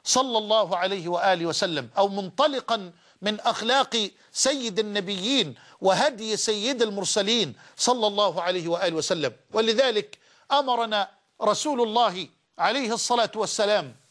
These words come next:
في هذه الوصية الجامعة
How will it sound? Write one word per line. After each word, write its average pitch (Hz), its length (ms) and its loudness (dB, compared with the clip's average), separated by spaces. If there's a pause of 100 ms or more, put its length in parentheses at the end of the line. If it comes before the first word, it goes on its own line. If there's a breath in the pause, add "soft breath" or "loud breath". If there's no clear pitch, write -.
(1200 loud breath)
في 226 200 2
هذه 226 560 0
الوصية 226 680 0
الجامعة 214 720 0